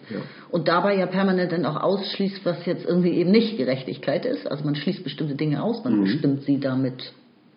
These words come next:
Speaker 1: Ja.
Speaker 2: äh, äh, implizit mit,
Speaker 1: Mhm.
Speaker 2: ja? Oder manchmal auch explizit. Und also so verstehe ich das, dass darin die Grenze, äh, Quatsch, die Funktion einer Fo-, Kontingenzformel besteht.
Speaker 1: Genau.
Speaker 2: Zu
Speaker 1: Ja.
Speaker 2: changieren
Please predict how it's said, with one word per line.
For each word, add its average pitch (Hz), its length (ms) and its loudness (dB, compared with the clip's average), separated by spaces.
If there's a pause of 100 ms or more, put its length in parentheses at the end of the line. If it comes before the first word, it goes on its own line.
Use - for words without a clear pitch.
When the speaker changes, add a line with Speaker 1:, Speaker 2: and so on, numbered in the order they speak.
Speaker 1:
Ja. 123 180 8 (300)
Speaker 2:
äh, - 360 -2
äh, - 260 -4 (320)
implizit 151 640 2
mit, 185 240 2 (320)
Speaker 1:
Mhm. 151 280 0
Speaker 2:
ja? 254 240 -4 (420)
Oder 151 180 4
manchmal 113 320 0
auch - 40 -6
explizit. 156 640 -4 (680)
Und 185 160 2
also 185 160 0
so 196 160 2
verstehe 254 320 2
ich 240 60 0
das, 226 180 0
dass 196 160 -4
darin 190 260 2
die 226 140 2
Grenze, 208 320 0 (160)
äh, 156 220 4
Quatsch, 151 260 -4
die 175 80 -2
Funktion 196 480 2
einer 165 360 -2
Fo-, - 320 -6
Kontingenzformel 139 760 -2
besteht. 131 440 -8 (220)
Speaker 1:
Genau. 131 320 4 (380)
Speaker 2:
Zu 214 100 2
Speaker 1:
Ja. 233 80 6
Speaker 2:
changieren 175 640 4